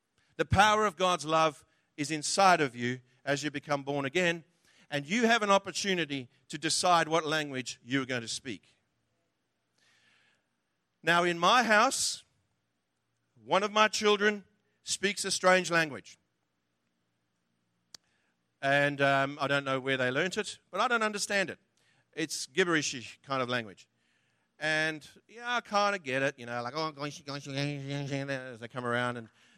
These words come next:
do this kind of thing. And, um, and it's very cute, but it makes no sense at all. And so you could, you could be in church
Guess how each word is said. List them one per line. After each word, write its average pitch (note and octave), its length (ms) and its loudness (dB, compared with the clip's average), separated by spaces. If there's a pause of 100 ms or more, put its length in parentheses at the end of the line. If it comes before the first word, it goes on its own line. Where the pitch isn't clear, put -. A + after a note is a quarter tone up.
(160)
do D3 140 4
this C#3+ 140 -2
kind C#3+ 240 0
of B2+ 80 -6
thing. C3+ 320 -4 (360)
And, B2+ 360 -2
um, B2+ 320 -2 (1500)
and G#3+ 260 -2
it's G3+ 100 -2
very G#3+ 160 6
cute, C3 360 -4 (800)
but G3 140 6
it G3 180 -4
makes E3+ 280 -2
no D3 100 -2
sense A#2+ 300 -8
at G2 80 -14
all. D2+ 120 -20 (1160)
And F3+ 160 0
so G#3+ 460 2 (400)
you F#3+ 260 0
could, A#3+ 400 -2 (720)
you A#3 160 2
could C4+ 240 0 (560)
be A3+ 240 -2
in A3+ 120 -2
church - 600 0